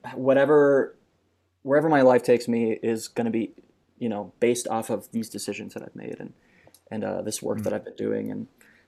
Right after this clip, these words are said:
Speaker 1: and I'm just grateful for it, man. I really am, you know?
Speaker 2: That's awesome.
Speaker 1: Yeah, I realized that was, like, super long-winded. I
Speaker 2: I, I'm okay with that. I, yeah,
Speaker 1: Sometimes I
Speaker 2: I
Speaker 1: listen to these things and I'm like, "What are you even talking about, Matthew?"
Speaker 2: Oh, no, I,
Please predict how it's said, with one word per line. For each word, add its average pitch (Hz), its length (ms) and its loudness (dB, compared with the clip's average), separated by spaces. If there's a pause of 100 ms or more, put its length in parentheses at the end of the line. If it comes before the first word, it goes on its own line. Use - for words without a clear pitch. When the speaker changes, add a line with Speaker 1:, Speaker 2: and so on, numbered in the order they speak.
(100)
Speaker 1:
and 117 80 -6
I'm 135 60 2
just 160 120 -2
grateful 117 280 4
for 101 180 -4
it, 101 40 -8
man. 98 160 -10
I 101 60 -2
really 113 260 -2
am, 110 280 -8 (260)
you 110 100 -14
know? 107 200 -12
Speaker 2:
That's 110 160 -12
awesome. 104 560 -8 (480)
Speaker 1:
Yeah, 123 160 2
I 120 40 4
realized 120 340 4
that - 80 0
was, 110 100 -2
like, 113 160 -4
super - 240 2
long-winded. 110 520 -4
I 113 120 -6 (360)
Speaker 2:
I, 160 180 2 (100)
I'm 147 240 4
okay 135 300 0
with 117 180 -4
that. 104 400 -4
I, 117 140 -2
yeah, 113 200 -4
Speaker 1:
Sometimes 135 320 4
I 131 40 8
Speaker 2:
I 127 40 8
Speaker 1:
listen 131 280 6
to 123 60 2
these 117 200 2
things 117 200 0
and 117 100 -2
I'm 117 60 0
like, 113 260 -4
"What 165 100 -4
are 160 40 0
you 123 180 2
even 110 160 -6
talking - 360 -4
about, 135 220 -6
Matthew?" 127 320 2
Speaker 2:
Oh, 120 200 0
no, 123 200 0
I, 123 460 0